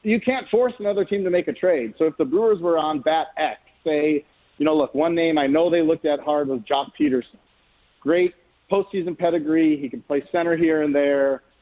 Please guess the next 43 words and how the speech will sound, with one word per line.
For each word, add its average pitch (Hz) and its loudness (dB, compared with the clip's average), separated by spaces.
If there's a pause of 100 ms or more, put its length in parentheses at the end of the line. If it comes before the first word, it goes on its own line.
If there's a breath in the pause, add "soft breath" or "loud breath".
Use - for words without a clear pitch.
(220)
Uh, 123 0 (140)
just 185 -4 (160)
a 151 -6
guy 143 0
who's 143 0
known 147 0
for 156 -6
coming 147 -4
up 135 -4 (140)
big 135 2
down 131 0
the 120 -2 (100)
stretch 123 0 (120)
for 120 2
a, - -8
a, 131 -2 (240)
you 131 0
know, 113 -2
a 127 2
number 151 2
of 131 0
different 139 -4
teams 147 0
now 120 0
over 113 -2
the 117 0
last 127 0
bunch 127 -4
of 123 0
years. 131 0 (1120)
And 160 2
the 156 0
ask, 170 -4 (520)
I 147 -2
don't 156 0
know 180 2
what 196 0
the 147 0
ask 127 -4
was, 123 -2
but 139 0
it 147 -2
was 139 -2